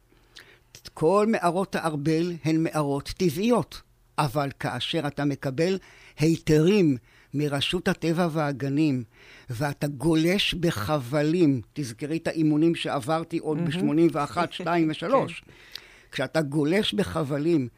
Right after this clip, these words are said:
Speaker 1: לתוך המערות הטבעיות האלה, אתה מגלה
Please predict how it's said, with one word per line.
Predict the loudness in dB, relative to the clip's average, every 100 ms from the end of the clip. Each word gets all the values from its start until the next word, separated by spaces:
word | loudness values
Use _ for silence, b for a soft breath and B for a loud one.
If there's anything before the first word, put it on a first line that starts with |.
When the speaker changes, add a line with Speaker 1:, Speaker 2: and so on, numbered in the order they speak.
| b b b -10
Speaker 1:
לתוך | -4 0 -2 -4 2 4 4 2
המערות | 2 2 0 -2 0 0 -2 -2
הטבעיות | -4 -4 -2 -2 -4 -2
האלה, | -4 -2 -2 -4
אתה | -2
מגלה | -2 -2 -2 -2